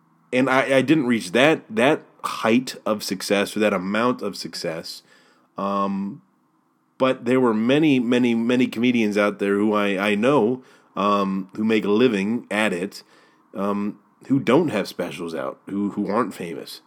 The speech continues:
Um, so when, when I told, I guess this is what I mean. When I told people I wanted to be a comedian, people automatically thought that I wanted to be famous and that I wanted to be rich. And that, that ultimately was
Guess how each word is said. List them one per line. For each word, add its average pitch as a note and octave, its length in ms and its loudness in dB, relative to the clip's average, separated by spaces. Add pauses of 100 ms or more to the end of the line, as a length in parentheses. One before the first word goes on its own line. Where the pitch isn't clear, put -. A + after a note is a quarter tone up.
(460)
Um, G2 480 -6 (840)
so D3 200 4
when, D#3 280 4
when D#3+ 100 2
I G#3 140 4
told, D3+ 500 0 (100)
I E3+ 80 2
guess F3+ 220 2
this C3 120 -2
is A#2 80 -8
what A#2+ 120 2
I G2 80 0
mean. F#2+ 240 -4 (240)
When C#3+ 120 4
I E3 80 6
told C#3+ 200 0
people C3+ 180 4
I B2+ 40 6
wanted B2 220 4
to A2+ 60 0
be A2+ 120 2
a G#2 60 2
comedian, G#2+ 520 2
people A2 320 -2
automatically G#2+ 640 0
thought G2+ 400 0
that G2 140 -2
I G2 80 2
wanted G2 260 -2
to F2+ 60 -8
be E2+ 160 -4
famous E2 640 -2 (420)
and F2+ 80 -10
that G2 80 -6
I G2 60 -6
wanted G2 200 -6
to F2 60 -18
be E2+ 140 -10
rich. E2+ 640 -10 (420)
And G#2+ 460 0
that, B2+ 340 2 (520)
that B2 160 2
ultimately A#2+ 560 2
was G#2 420 0